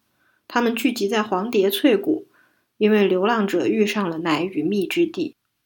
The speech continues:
然后他转而就会写到，这片供养蛋黄蝶的铁道木林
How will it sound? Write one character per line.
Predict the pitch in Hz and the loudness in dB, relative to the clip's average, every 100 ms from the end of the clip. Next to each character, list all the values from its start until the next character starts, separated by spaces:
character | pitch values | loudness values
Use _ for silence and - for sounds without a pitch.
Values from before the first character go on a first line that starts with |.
| _ _ _ _ | _ _ _ _
然 | 220 262 | 0 2
后 | |
他 | 285 | 2
转 | 294 190 | 2 0
而 | 175 | -2
就 | 220 | -2
会 | 247 233 | -4 -4
写 | - - | -4 -6
到， | - 160 - - _ | -2 -2 -4 -12 _
这 | - 233 | 0 0
片 | 247 226 | -2 -4
供 | 269 240 | -2 -2
养 | 185 180 | -2 -4
蛋 | - 226 | -2 -2
黄 | 202 190 208 | -2 -6 -4
蝶 | 202 | -2
的 | 196 | -2
铁 | 196 190 | -2 -2
道 | - 208 | -2 0
木 | 247 190 | 0 0
林 | 180 170 | 0 -4